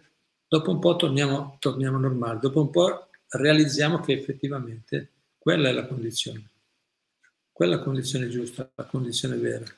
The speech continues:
la condizione di, di vero equilibrio. Quindi,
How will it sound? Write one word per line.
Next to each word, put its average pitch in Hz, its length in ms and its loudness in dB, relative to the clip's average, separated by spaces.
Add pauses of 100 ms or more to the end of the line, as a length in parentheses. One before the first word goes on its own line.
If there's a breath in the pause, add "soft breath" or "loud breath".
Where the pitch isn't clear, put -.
(140)
la 143 80 -8
condizione 143 440 -2
di, 123 300 0
di 127 100 -8
vero 143 200 0
equilibrio. 139 540 -4 (1600 loud breath)
Quindi, 156 760 4